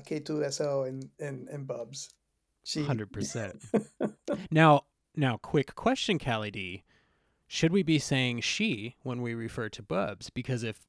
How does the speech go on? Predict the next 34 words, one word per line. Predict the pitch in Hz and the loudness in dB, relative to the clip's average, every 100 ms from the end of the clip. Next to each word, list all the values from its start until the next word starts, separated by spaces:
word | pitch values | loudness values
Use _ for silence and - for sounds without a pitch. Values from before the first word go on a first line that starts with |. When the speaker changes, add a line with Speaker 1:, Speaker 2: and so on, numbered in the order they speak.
| _ | _
Speaker 2:
if | 131 127 | -6 -2
I'm | 113 | 0
not | 131 143 | 0 -2
mistaken, | 113 220 262 120 | -2 -2 -2 -2
they | 107 107 | -4 -2
made | 127 294 | -2 -2
a | - | -2
point | - 113 98 139 - - _ | 0 -2 -4 -6 -10 -18 _
in | - 240 | 2 4
the | 208 | 4
movie | 123 107 98 95 127 - - - | 2 0 -4 -6 -8 -14 -20 -18
that, | 131 127 117 - - | -2 0 0 -4 -4
uh, | 123 110 104 _ _ _ _ | -2 -2 -4 _ _ _ _
Kim, | - 143 135 123 - _ _ _ | -2 0 0 -4 -10 _ _ _
K-, | - - - _ _ _ _ - | -16 -16 -16 _ _ _ _ -6
Kim, | 160 160 143 | -4 -4 -6
<sighs> | - - - - | -12 -16 -14 -16
I | - | -12
can't, | 120 - _ - | -12 -12 _ 2
I | |
don't | 139 170 147 | 6 6 6
wanna | 147 | 6
mispronounce | 135 123 123 - 127 117 - | 6 6 4 0 -2 -2 -4
any | 110 107 | -4 -4
of | 104 | -4
the | 107 | -6
names. | 98 87 87 - - - - _ _ | -6 -8 -10 -14 -16 -20 -20 _ _
The | 123 | -4
little | 113 123 165 | 0 2 2
girl | 165 131 110 110 - - - | 0 -2 0 -2 4 4 6
<laughs> | 214 - _ _ _ _ _ _ - - - | 4 4 _ _ _ _ _ _ -20 -18 -10
said, | - - 143 135 127 - - _ _ | 0 6 8 8 4 -2 -12 _ _
uh, | 127 120 113 110 107 - _ | -2 0 0 0 -4 -10 _
uh, | - 117 107 | -4 -2 -2